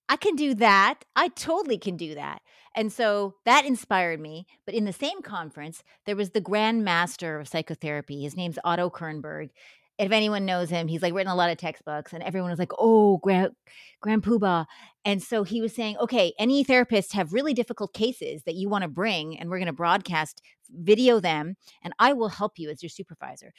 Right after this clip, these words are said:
So a few people put their hands up, n-, not many, two others and me.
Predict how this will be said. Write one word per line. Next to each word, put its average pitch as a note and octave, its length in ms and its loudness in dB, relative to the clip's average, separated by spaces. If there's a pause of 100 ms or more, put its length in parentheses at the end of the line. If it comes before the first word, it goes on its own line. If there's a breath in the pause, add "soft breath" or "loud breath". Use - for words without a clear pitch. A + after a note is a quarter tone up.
(220 soft breath)
So G3 340 2
a F#3+ 60 -6
few C4 120 -2
people C#4 180 -4
put A#3 200 -8
their G#3 100 -2
hands F#3 300 -6
up, D3+ 180 -6 (140)
n-, - 180 -14
not A3+ 240 2
many, F3 460 -8 (300)
two D4 220 2
others G#3 380 4
and F3 220 -8
me. F#3 300 -10